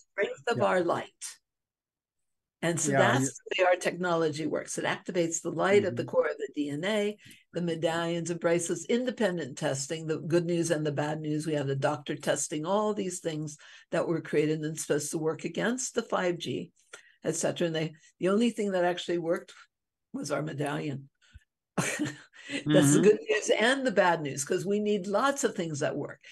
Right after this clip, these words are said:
Speaker 1: And I'm sure there have been other things now that have maybe come out, but people think shungite, well, you found that, you know, shungite didn't do shift for Shinola for, for the five G. Sorry. It's a great
Speaker 2: Yeah.
Speaker 1: stone.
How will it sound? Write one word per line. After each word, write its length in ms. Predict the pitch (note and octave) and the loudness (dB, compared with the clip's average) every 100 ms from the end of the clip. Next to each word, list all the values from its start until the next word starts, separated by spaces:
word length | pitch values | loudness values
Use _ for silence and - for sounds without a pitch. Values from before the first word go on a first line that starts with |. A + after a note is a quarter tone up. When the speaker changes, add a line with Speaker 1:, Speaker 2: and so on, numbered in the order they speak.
| - | -16
Speaker 1:
And 140 | - A3 | -2 0
I'm 120 | A3 | 2
sure 220 | - A#3 | 4 4
there 200 | A3 G3 | 6 6
have 180 | F#3+ F#3 | 4 0
been 260 | F3+ F3 D#3+ | 0 0 0
other 260 | F#3 F3+ | 4 4
things 340 | E3+ E3+ D#3+ C#3 | 2 -4 -4 -4
now 240 | C#3+ C#3 | -2 0
that 140 | C3+ C#3 | 2 0
have 80 | |
maybe 320 | C#3 C#3 C#3+ D3+ | 0 -2 -2 -4
come 260 | - C#3 | -4 -4
out, 280 | C3 C#3+ C#3+ | -4 -6 -6
but 260 | - D#3+ - | -4 -4 -6
people 260 | F#3+ F3 F3 | -8 -2 -2
think 300 | F3+ E3+ E3 | -2 -4 -2
shungite, 640 | - E3+ E3 D#3+ D#3+ D3+ - - - - | -2 -2 -2 0 0 -4 -12 -20 -18 -2
well, 100 | E3 | 2
you 120 | E3+ | 2
found 300 | E3 D#3+ D#3+ | 2 -2 0
that, 160 | D#3 - _ _ _ _ _ - | -4 -6 _ _ _ _ _ -8
you 120 | E3 | -6
know, 60 | - | -2
shungite 580 | - G3 F3+ E3 D#3 | -2 0 2 2 0
didn't 360 | - D#3+ D3 C#3+ | -2 -4 -2 -2
do 420 | C#3 C#3+ C3+ C3+ C#3 _ _ - _ _ _ | 0 0 0 -4 -10 _ _ -20 _ _ _
shift 420 | - - F#3 - | -8 0 0 0
for 140 | - - | -4 -4
Shinola 680 | - D3+ D3 D#3 D#3+ C3+ C3+ | -2 -2 0 -2 0 -2 -2
for, 380 | - C3+ C#3 - - - - | -2 -2 -2 -10 -20 -20 -2
for 120 | F3 | 0
the 100 | D3+ | 0
five 300 | D3 - - | -2 -4 -6
G. 300 | C#3 - C3+ - | -6 -6 -8 -10
Sorry. 520 | - E3+ D#3 C#3+ - - | -4 0 2 0 -4 -6
It's 380 | C4+ - F3+ F#3 | -6 0 2 2
a 60 | |
great 320 | G3 F#3+ F#3 B2+ | 6 6 6 4
Speaker 2:
Yeah. 80 | |
Speaker 1:
stone. 320 | A2+ G3 F#3+ | 2 2 2